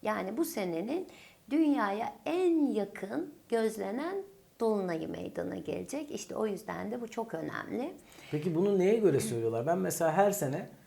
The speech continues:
Speaker 2: en büyük dolunay diye haber okuyorum. <laughs> Her sene ya gazeteler böyle şey şey,
Speaker 1: Tabii, tabii.
Speaker 2: ayın en işte en, en, en,
Speaker 1: Tabii,
Speaker 2: oraya da
Speaker 1: tabii.
Speaker 2: çakma bir sanki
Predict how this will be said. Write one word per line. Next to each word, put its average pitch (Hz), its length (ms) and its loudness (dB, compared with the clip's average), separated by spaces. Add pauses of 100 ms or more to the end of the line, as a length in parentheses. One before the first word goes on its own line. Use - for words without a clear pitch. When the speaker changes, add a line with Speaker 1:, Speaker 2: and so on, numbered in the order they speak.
(320)
Speaker 2:
en 226 280 8
büyük 202 280 4
dolunay 196 420 8
diye 185 120 8
haber 196 260 10 (100)
okuyorum. 135 380 0 (140)
<laughs> - 60 -14 (100)
Her 247 280 12
sene 208 240 12
ya 208 80 12
gazeteler 202 600 12 (140)
böyle 220 220 12 (340)
şey 262 240 8
şey, 220 220 8
Speaker 1:
Tabii, 233 220 4
tabii. 196 200 4
Speaker 2:
ayın 233 260 12
en 269 340 8
işte 214 340 4
en, 226 280 6
en, 220 200 2
en, 277 160 4
Speaker 1:
Tabii, 233 120 10
Speaker 2:
oraya 240 180 12
da 240 40 12
Speaker 1:
tabii. 233 100 10
Speaker 2:
çakma 233 360 8
bir 226 200 2 (240)
sanki 220 500 4